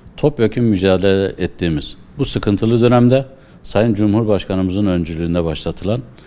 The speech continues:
Milli Dayanışma Kampanyası'na iki yüz elli bin liralık destek ile biz de katkıda bulunuyoruz. Böyle zor bir dönemde ihtiyaç sahibi insanlarımızın yanında olmak bize göre kutsal bir görevdir.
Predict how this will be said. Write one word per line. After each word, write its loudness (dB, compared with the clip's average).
Milli 2
Dayanışma 2
Kampanyası'na -2
iki -4
yüz 2
elli 2
bin 4
liralık -2
destek -4
ile -4
biz -2
de -2
katkıda -6
bulunuyoruz. -12
Böyle 6
zor 4
bir 2
dönemde -2
ihtiyaç 4
sahibi 2
insanlarımızın 0
yanında 2
olmak 2
bize 2
göre 2
kutsal -4
bir -4
görevdir. -10